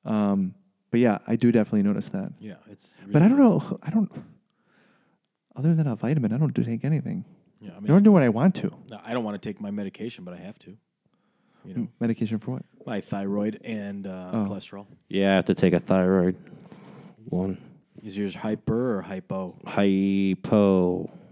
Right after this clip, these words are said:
Speaker 1: So what's the difference?
Speaker 2: One, one is too fast and one is too slow.
Speaker 1: So is hyper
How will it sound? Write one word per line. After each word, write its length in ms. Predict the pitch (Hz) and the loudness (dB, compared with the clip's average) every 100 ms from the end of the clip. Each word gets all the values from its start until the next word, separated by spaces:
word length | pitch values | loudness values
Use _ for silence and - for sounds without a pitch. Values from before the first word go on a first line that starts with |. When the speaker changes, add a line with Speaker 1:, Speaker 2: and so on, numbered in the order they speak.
| _ _ - | _ _ -18
Speaker 1:
So 160 | - | -10
what's 180 | 117 - | -8 -8
the 100 | 110 | -8
difference? 440 | 110 - 104 - - - - | -8 -10 -14 -18 -8 -6 -6
Speaker 2:
One, 380 | 113 107 110 110 113 | -4 -4 -4 -6 -6
one 420 | 117 113 113 110 | -4 -2 -4 -6
is 300 | 113 107 - | -6 -6 -8
too 180 | - 110 | -8 -8
fast 440 | - 107 117 - | -6 -8 -8 -10
and 120 | 101 | -10
one 140 | 98 98 | -8 -10
is 100 | - | -12
too 120 | 92 | -18
slow. 280 | - 90 82 - - - - _ _ _ _ _ _ _ _ _ _ _ _ | -16 -16 -16 -20 -20 -20 -20 _ _ _ _ _ _ _ _ _ _ _ _
Speaker 1:
So 320 | _ 110 104 107 | _ -12 -10 -10
is 140 | 101 | -12
hyper 260 | - 110 | -6 -4